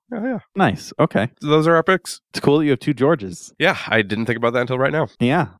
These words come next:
Speaker 1: So those are our picks. And of course,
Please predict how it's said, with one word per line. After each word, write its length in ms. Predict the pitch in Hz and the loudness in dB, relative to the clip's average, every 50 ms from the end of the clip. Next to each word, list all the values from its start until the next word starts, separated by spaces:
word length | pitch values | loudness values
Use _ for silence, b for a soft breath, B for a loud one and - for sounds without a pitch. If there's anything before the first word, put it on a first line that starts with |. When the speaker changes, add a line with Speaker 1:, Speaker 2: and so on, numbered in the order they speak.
| _ - | _ -6
Speaker 1:
So 400 | - 143 139 143 139 139 139 - | -2 0 2 4 4 2 2 2
those 320 | 117 120 135 175 190 196 | 2 2 2 2 2 2
are 80 | 196 175 | 0 0
our 180 | 120 131 156 131 | 2 2 0 0
picks. 580 | - - 90 92 - - - - - - - _ _ _ _ - | 0 0 -2 -2 -2 -4 -8 -10 -10 -10 -12 _ _ _ _ 2
And 460 | 107 104 101 101 98 98 98 98 92 - | 4 4 4 4 2 2 -2 -4 -4 -2
of 220 | - 101 90 - - | -2 -2 -2 -4 -10
course, 680 | - - 143 147 123 101 98 98 - - - - - | -4 0 2 4 4 4 4 2 0 -4 -6 -8 -10